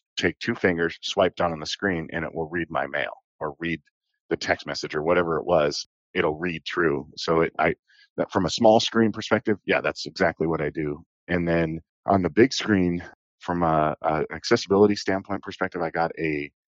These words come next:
a forty-three inch Dell Ultra Wide is what it's called.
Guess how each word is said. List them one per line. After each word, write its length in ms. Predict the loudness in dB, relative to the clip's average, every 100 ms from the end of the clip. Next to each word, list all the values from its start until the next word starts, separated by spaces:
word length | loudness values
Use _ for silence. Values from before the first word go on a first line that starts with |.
| _ -10
a 80 | -10
forty-three 720 | -4 0 2 0 -6 -6 -2
inch 300 | -2 -4 -12 -2
Dell 420 | 2 4 4 2 2
Ultra 360 | -2 0 -4
Wide 340 | 0 0 0 -2
is 120 | -6
what 120 | -6
it's 100 | -6
called. 320 | -4 -4 -4